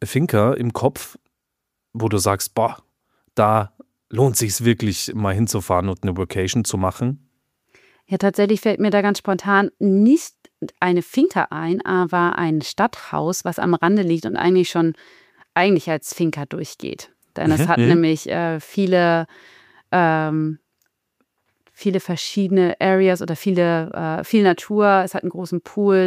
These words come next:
Speaker 2: äh, Rückzugsorte. Ähm, genau, das ist die Casa Max.
Speaker 1: Hm.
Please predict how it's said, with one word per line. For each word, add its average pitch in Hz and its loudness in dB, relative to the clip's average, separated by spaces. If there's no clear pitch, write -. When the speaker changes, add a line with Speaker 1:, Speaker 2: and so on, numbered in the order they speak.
Speaker 2:
äh, 165 -2
Rückzugsorte. 175 -4
Ähm, 160 -2
genau, 214 2
das 170 -6
ist 156 -16
die 196 -8
Casa 190 -4
Max. - -2
Speaker 1:
Hm. - -20